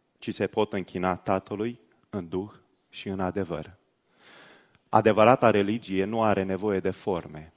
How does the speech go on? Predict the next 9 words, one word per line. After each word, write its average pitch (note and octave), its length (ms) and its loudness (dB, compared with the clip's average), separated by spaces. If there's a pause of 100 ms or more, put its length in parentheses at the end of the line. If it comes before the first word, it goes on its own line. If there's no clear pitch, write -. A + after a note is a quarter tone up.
(120)
și - 160 -12
ceremonii F#2 560 -8
exterioare. E2+ 800 -8 (1000)
Religia G2 540 2
care F#2+ 280 0
vine F#2+ 260 -4
de F2 100 -4
la F2 140 -2
Dumnezeu F#2+ 680 -8